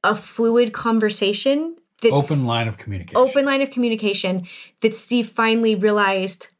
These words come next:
Speaker 1: I was not going to leave him. I was not going to love him any less if he told me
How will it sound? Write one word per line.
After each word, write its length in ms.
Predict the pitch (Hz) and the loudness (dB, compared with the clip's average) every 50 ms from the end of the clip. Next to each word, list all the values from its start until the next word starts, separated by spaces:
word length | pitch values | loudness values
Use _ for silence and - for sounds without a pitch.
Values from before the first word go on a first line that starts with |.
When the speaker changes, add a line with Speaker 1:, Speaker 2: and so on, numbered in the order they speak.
| _ _ _ _ _ _ _ _ _ - | _ _ _ _ _ _ _ _ _ 0
Speaker 1:
I 140 | 202 233 269 | 2 2 4
was 220 | 285 330 - - | 2 2 0 2
not 440 | 220 196 190 180 170 175 196 214 208 | 0 2 2 0 2 2 0 -2 0
going 260 | - 214 233 226 214 | 0 0 2 2 0
to 120 | 208 - 170 | 0 -2 -4
leave 280 | 165 170 165 170 175 | -4 -2 -4 -4 -4
him. 380 | - 220 233 254 269 302 330 - - _ _ _ _ _ _ _ _ _ _ - | -4 -2 0 0 0 0 -2 -6 -12 _ _ _ _ _ _ _ _ _ _ 0
I 80 | 220 | 2
was 200 | 214 202 196 - | 2 2 0 0
not 200 | 214 214 214 220 - | 0 0 0 0 0
going 180 | 285 277 254 | 0 0 0
to 120 | - 233 208 | 0 -4 -4
love 280 | 196 208 196 208 208 - | 0 0 0 0 0 0
him 180 | 233 254 247 240 - | 0 0 0 0 0
any 220 | 185 185 208 240 | 0 0 2 2
less 580 | 226 208 175 156 190 226 - - - - - - _ _ _ _ _ | 2 2 2 0 0 -2 -4 -8 -10 -12 -14 -16 _ _ _ _ _
if 160 | - 220 214 - | 2 2 2 2
he 200 | - 233 240 226 | 0 0 0 0
told 400 | 233 - - 220 208 208 196 214 | -2 -4 0 2 2 2 4 2
me 440 | 208 202 202 196 196 196 180 - | 2 2 2 0 -2 -6 -8 -14